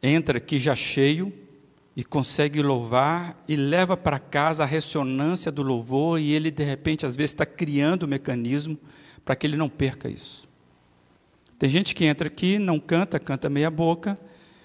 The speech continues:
e, na hora que desceu a escada, já nem sabe mais o que ele louvou. Josafá, ele cria uma estratégia.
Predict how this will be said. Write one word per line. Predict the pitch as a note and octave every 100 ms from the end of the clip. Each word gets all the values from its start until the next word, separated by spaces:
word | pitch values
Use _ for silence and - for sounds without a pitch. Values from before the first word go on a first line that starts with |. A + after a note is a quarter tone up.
| _
e, | F#3 F3 G3
na | G3
hora | F#3+
que |
desceu | G#3 G3 A3 A3
a |
escada, | G#3 - F#3+ G3 F#3+
já | G3 A3
nem | A#3+ D4+
sabe | - - G3+ G3
mais | F3 D#3 F3 F#3 -
o | F3+
que | - G3+ F#3
ele | G3+ F#3
louvou. | C3+ G#2+ - - _ _ _ _ _ _ _ _ _ _ _ _ _ _ _ _ _ _ _ _ _ _ _ -
Josafá, | G#3 G3+ D3+ - C#3+ F3 D3 A2 - - _ _ _ -
ele | C#3+ D3+
cria | D3 F3
uma | F#3
estratégia. | F#3+ F#3 F#3 F3 C3+ G#2